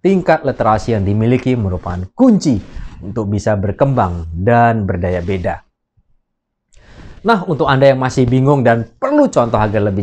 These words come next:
jelas, maka saya akan menjelaskan ketiga literasi tersebut, yaitu literasi digital, literasi data, dan literasi humaniora. Yang pertama adalah literasi digital. Di era yang serba modern dan saling terhubung ini,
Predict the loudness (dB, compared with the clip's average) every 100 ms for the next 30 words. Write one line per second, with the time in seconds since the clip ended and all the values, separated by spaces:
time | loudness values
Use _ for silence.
0 | 0 0 -2 -2 -6 -4 -6 -2 -2 -2
1 | -4 -4 0 0 -2 -4 -4 -6 -4 0
2 | 2 4 2 -2 -6 -6 -6 -8 -4 0
3 | 0 -2 -14 -18 -16 -16 _ _ -12 -6
4 | -6 -4 -2 -2 0 0 0 2 4 4
5 | 0 -12 _ -6 -4 0 2 2 2 2
6 | 2 2 2 0 -2 -2 -2 -2 0 2
7 | 0 -2 -4 -4 -4 -4 -4 -4 -6 -6
8 | -6 -8 -12 _ -20 _ _ -4 0 2
9 | 0 2 0 2 2 2 2 0 0 0
10 | 0 0 0 0 0 -2 -4 -4 -2 -4
11 | -2 -4 -4 -8 -8 -4 0 2 0 -2
12 | -2 0 0 2 0 0 0 0 0 -2
13 | -4 -6 -10 -10 -8 -6 -4 -2 -4 -4
14 | -6 -8